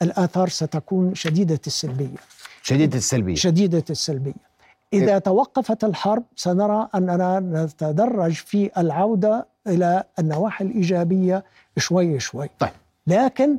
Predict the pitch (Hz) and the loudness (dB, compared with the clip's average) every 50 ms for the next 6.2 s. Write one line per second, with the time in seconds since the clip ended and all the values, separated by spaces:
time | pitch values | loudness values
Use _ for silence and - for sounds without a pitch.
0 | - - - - _ _ _ _ _ _ _ _ _ _ _ - - _ _ _ | -4 -10 -18 -20 _ _ _ _ _ _ _ _ _ _ _ -20 -20 _ _ _
1 | - 180 143 - 220 277 311 302 - - - - 247 233 226 208 214 208 - 190 | -2 -2 0 2 2 2 2 2 0 -4 -4 0 0 2 2 2 0 0 -2 -4
2 | - - - 196 196 190 175 - - 175 180 180 180 196 247 277 - _ _ _ | -6 -2 0 0 0 0 0 0 0 2 2 2 2 0 -2 -4 -8 _ _ _
3 | _ _ _ - 180 196 180 214 208 214 240 247 - - _ _ _ - - - | _ _ _ 0 0 0 2 2 0 0 0 -2 -8 -14 _ _ _ -6 -2 0
4 | 202 214 226 202 - - 185 - - 196 185 175 - - 170 156 196 262 285 262 | 2 2 2 0 0 0 -2 0 2 0 0 0 0 -2 0 2 2 2 4 2
5 | 233 202 160 170 196 202 185 - - 185 180 185 185 - - 185 190 175 170 175 | 2 2 2 0 0 0 -2 -2 -2 0 2 2 0 0 0 0 0 0 0 0
6 | 175 175 170 | 0 0 -2